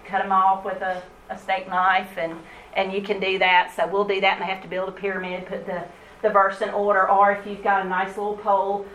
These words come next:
One kids minister friend of mine, she just grabs the microphone poles from the music ministry area when they're not using them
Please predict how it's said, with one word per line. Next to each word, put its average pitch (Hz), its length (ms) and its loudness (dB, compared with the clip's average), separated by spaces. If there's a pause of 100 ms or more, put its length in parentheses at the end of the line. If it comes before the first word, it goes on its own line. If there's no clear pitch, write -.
(140)
One 208 300 0
kids 220 220 0
minister 202 280 -4
friend 202 280 -4
of 196 80 -6
mine, 190 280 -2
she 180 80 -14
just 185 180 -14
grabs 170 300 -4
the 170 80 -16
microphone 175 800 -10 (580)
poles 190 420 -4 (380)
from 208 140 -4
the 196 60 -10
music 202 300 -12
ministry 202 360 -8
area 202 400 0
when 294 120 -2
they're 208 100 -2
not 226 240 -2
using - 180 -4
them 605 160 6